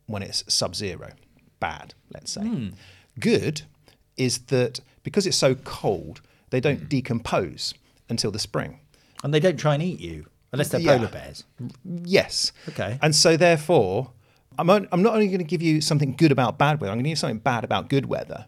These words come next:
Speaker 2: Yeah.
Speaker 1: So the good about the bad weather is that stuff doesn't smell. Um,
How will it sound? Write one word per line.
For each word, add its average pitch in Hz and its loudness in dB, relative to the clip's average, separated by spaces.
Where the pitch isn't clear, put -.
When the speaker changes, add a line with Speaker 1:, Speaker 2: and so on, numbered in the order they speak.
Speaker 2:
Yeah. 196 0
Speaker 1:
So 143 6
the 127 0
good 180 6
about 127 0
the 110 -4
bad 170 2
weather 95 -4
is 127 -2
that 113 -2
stuff - -4
doesn't 98 -4
smell. 104 -4
Um, 131 0